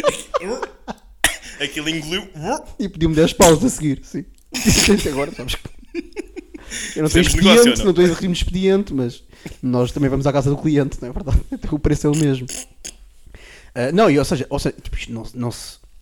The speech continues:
Speaker 2: não se justifica. Tu levaste com uma bola de ping-pong com toda a força na cona. Não é suposto tu sorrires como quem acabou de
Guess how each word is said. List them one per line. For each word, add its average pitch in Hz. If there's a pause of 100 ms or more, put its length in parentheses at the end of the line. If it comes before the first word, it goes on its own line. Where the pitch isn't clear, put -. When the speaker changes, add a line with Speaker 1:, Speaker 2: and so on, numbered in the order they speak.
Speaker 2:
não -
se -
justifica. 117
Tu -
levaste 117
com 135
uma 123
bola 127
de -
ping-pong 131
com 139
toda 131
a 123
força 127
na 139
cona. 120 (540)
Não 117
é 117
suposto 135
tu 131
sorrires 143 (360)
como 143
quem 147
acabou 143
de 135